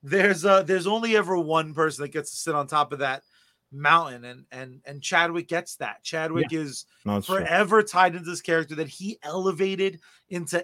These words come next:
Speaker 1: A-list status. And, you know, it, it sounds so stupid, and maybe we'll talk about it some other time, but I'm, I'm of the opinion, a lot of people have said it online, be like, "Don't, don't recast T'Challa.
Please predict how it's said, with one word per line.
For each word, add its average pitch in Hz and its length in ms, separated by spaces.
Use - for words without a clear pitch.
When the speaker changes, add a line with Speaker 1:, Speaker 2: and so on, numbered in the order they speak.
Speaker 1:
A-list 175 840
status. 175 640
And, 170 480
you 170 220
know, 208 240
it, 196 160
it 214 180
sounds 233 280
so 220 100
stupid, 220 520
and 190 80
maybe 185 200
we'll 196 120
talk 202 240
about 202 200
it 185 100
some 185 160
other 170 160
time, 214 460
but 165 240
I'm, 233 440
I'm 214 260
of 226 120
the 226 100
opinion, 226 380
a 190 80
lot 170 220
of 190 60
people 185 200
have 160 60
said 196 160
it - 20
online, 180 360
be 185 60
like, 175 140
"Don't, 220 300
don't 196 180
recast 226 500
T'Challa. 131 440